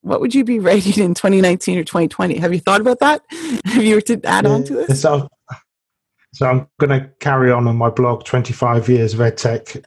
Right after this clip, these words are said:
Speaker 2: um, going over more than twenty-five years. So last year, twenty nineteen's entry was micro-credentials. I thought they were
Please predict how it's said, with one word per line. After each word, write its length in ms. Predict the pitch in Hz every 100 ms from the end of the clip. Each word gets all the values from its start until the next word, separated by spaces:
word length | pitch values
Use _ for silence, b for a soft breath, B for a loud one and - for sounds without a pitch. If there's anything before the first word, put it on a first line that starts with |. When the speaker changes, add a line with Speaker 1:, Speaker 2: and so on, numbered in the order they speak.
| -
Speaker 2:
um, 400 | 110 107 110 110 -
going 260 | - 113 113
over 480 | 113 110 101 110 101 95 _ 131
more 240 | 127 110
than 140 | 104 113
twenty-five 480 | 117 107 107 107
years. 220 | 117 113 120
So 80 |
last 400 | 131 131 131 -
year, 300 | 123 117 113 110 _ _ _ _
twenty 280 | - 123 127
nineteen's 800 | 117 117 135 - - 131 113 110
entry 360 | 113 123 120
was 340 | 113 110 107 - _ _ _
micro-credentials. 1120 | 131 131 135 131 131 135 131 135 - 147 139
I 40 | 127
thought 180 | 113
they 160 | 110 110
were 160 | 113